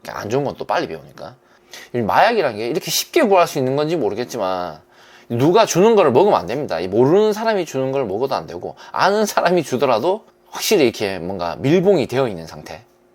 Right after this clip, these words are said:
자, 바로 따서 먹는, 어, 이제 그런 상태로 받아야 되고, 항상 좀 의심을 해볼 필요가 있는 것 같아요.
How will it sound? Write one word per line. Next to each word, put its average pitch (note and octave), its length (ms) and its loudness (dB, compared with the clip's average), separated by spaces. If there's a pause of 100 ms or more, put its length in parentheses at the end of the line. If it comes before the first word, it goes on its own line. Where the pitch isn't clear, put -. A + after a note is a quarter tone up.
(280)
자, - 260 -12
바로 - 200 -4
따서 D3 260 -2
먹는, F#2+ 380 -8 (260)
어, - 60 -10
이제 F2+ 140 -8
그런 F3+ 280 2
상태로 C#3+ 360 -2
받아야 G2 280 -2
되고, E2 360 -12 (280)
항상 F#3 260 -8
좀 A#2 200 0
의심을 C3+ 420 -2
해볼 F3+ 240 -4
필요가 E3+ 300 -6
있는 G#2+ 160 -12
것 F2 80 -14
같아요. E2+ 260 -20